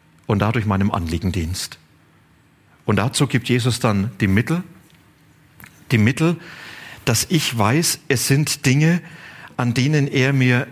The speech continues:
Zeit gibt, an denen er mir Kraft gibt dazu, einfach diese Fähigkeiten zu leben, und er schenkt auch Gelegenheiten dazu. Und das ist, was Jesus von uns ganz bewusst dann auch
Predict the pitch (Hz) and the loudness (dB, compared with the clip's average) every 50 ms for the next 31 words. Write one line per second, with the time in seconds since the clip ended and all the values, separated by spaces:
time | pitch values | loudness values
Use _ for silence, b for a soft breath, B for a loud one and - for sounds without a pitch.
0 | - - - - 131 120 143 165 165 - - - 156 160 156 156 127 117 113 127 | -8 -4 -2 0 2 2 2 0 -2 -2 0 0 0 0 0 0 -2 -2 0 2
1 | 123 117 117 131 - 127 110 104 104 98 - - 135 156 151 156 - - - 147 | 2 2 2 2 0 0 2 2 2 0 0 0 0 0 0 -2 -6 -2 -2 -4
2 | 143 - - 147 135 135 - - 139 131 131 123 B B B B B B - 123 | -4 -2 -2 -2 -2 -2 -2 0 2 2 2 2 B B B B B B -2 -2
3 | 147 - - 143 - - 143 131 - - 135 127 123 - - - - - - - | -2 -2 -4 -6 -2 0 -2 0 2 2 0 0 0 -4 -14 -20 -20 -20 -20 -20
4 | - - - - - - - - - 196 - - - 156 135 127 120 127 117 - | -20 -18 -16 -14 -8 -4 -2 0 0 0 -2 0 0 0 0 0 0 -2 -2 0
5 | - 127 104 104 110 127 127 135 123 120 127 120 - 123 135 - - 127 - - | 0 0 2 2 2 2 2 0 0 0 0 0 -2 -2 -2 -2 -4 -6 -2 -4
6 | 139 123 156 170 175 165 110 101 98 101 - 104 98 98 - - - 110 104 101 | -2 -2 -2 -2 0 0 0 0 0 0 0 0 0 0 -2 0 0 0 0 -2
7 | 104 - - - _ _ _ _ _ _ _ _ _ - - _ _ _ _ _ | -4 -10 -20 -20 _ _ _ _ _ _ _ _ _ -20 -20 _ _ _ _ _
8 | _ _ _ B B B B B B 117 120 143 170 180 151 170 156 - - 151 | _ _ _ B B B B B B 0 0 0 0 0 -2 -2 -2 0 0 0
9 | 165 - 170 151 - - - - - - 139 151 - - 160 156 175 180 - - | 0 0 -2 -2 -4 -6 -10 -4 -2 0 0 0 0 0 2 2 2 2 0 -2
10 | - - _ _ - - 175 196 202 190 - - - 170 156 139 139 143 185 196 | -6 -10 _ _ -2 -2 0 0 0 -4 -6 0 0 0 0 0 -2 -2 -2 0
11 | - - - - - - - B B B B B B B B B B B B B | 0 -2 -4 -4 -6 -10 -16 B B B B B B B B B B B B B
12 | B - 135 139 151 - - 131 143 139 - | B -2 -2 -2 0 0 0 0 0 -2 -4